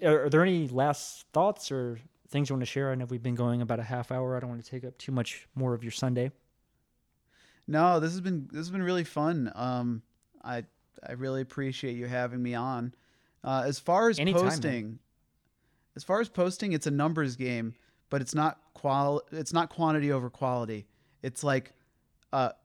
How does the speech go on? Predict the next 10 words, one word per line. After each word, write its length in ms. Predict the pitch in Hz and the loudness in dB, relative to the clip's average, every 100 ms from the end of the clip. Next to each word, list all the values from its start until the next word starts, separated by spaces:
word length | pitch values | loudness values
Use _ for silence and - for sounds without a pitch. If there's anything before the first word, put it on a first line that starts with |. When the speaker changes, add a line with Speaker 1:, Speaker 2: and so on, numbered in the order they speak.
| - | -6
Speaker 2:
it's 220 | 151 - | -4 -4
like 360 | 160 143 127 - - | 0 0 -2 -12 -12
qu-, 160 | - | -4
a 100 | - | -4
quantity 680 | - - 160 151 175 175 180 | -4 0 4 6 4 2 0
of 260 | 151 151 - | 2 2 0
quality 680 | - 131 139 160 180 196 - - 180 - | 0 2 4 4 2 -2 -8 -4 -2 2
Speaker 1:
<laughs> 300 | 202 - - | 2 2 2
Speaker 2:
over 640 | 151 151 135 139 127 120 | 4 4 4 2 0 -2
Speaker 1:
Right. 280 | 120 113 | -6 -10